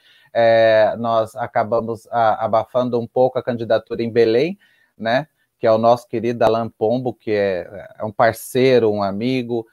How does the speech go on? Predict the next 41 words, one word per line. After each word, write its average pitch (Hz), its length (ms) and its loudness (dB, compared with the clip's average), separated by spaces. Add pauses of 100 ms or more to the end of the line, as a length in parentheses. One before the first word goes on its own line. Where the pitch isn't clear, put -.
(280)
né? 117 380 -2
E, 123 260 0
mas 123 240 2
nós 127 180 2
temos 139 280 0
no 151 220 -2
interior 151 420 4
do 127 100 -4
Tocantins, 147 600 -6
nós 151 220 -4
temos 135 360 -4
ali 123 160 2
o 120 40 0
Rai 117 180 0
Carlos, 123 720 -2
ou 110 260 2
do, 104 220 -6
do 107 120 -2
Pará, 117 400 2
nós 123 220 -2
temos 117 240 -4
o 120 40 -8
Rai 120 180 0
Carlos, 135 360 -2
que - 80 -10
é 127 40 -2
um 120 80 -4
homem 113 300 -6
trans, 117 520 -6 (380)
né? 113 200 0
Que 127 140 -8
são 123 260 -2
em 127 100 0
outras 135 320 -2
cidades. 120 520 0 (300)
Nós 120 200 0
temos 139 240 -2
mais 131 220 0
duas 156 180 -2
mulheres 151 400 -2
trans 123 520 0